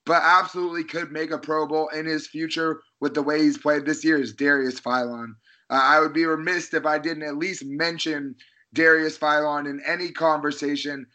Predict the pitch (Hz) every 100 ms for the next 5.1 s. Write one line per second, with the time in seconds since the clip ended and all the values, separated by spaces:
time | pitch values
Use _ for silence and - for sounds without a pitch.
0 | _ 143 160 160 156 139 139 147 139 139
1 | 117 156 156 156 - 147 139 135 123 -
2 | _ - 156 170 160 143 147 143 135 135
3 | 113 131 143 131 123 - _ 143 143 190
4 | 196 156 175 156 165 147 151 156 143 131